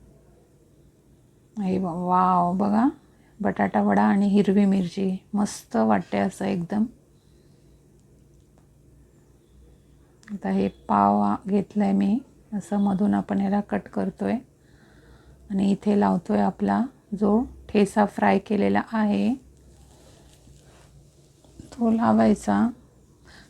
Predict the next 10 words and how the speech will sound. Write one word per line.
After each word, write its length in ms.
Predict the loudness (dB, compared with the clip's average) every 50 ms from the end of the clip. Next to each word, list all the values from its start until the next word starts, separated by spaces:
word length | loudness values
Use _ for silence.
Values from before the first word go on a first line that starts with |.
| _ -8
तिखट 300 | -8 -4 2 4 2 2 2 -4
खात 300 | -4 0 0 0 2 0
असाल 400 | -2 -2 0 0 0 2 2 0 -2 -4 -6 -6
तर 80 | -6
बिंदास 600 | -4 -2 0 2 2 2 4 2 2 2 0 -2 -2
लावा. 400 | 0 0 2 2 0 0 0 -2 -4 -6 -14 -20 -20 -20 -20 -20 -20 -20 -20 _ _ -20 -20 _ _ _ _ _ _ _ -20 _ _ _ _ _ _ _ _ _ _ _ _ _ -6
ही 180 | -2 0 2
आहे 240 | 2 2 2 2 2
शेंगदाण्याची 720 | 2 2 2 2 2 2 2 2 2 2 0 0 0 -4
चटणी 640 | -4 -2 -2 -2 -2 -2 0 -2 0 2 2 0 0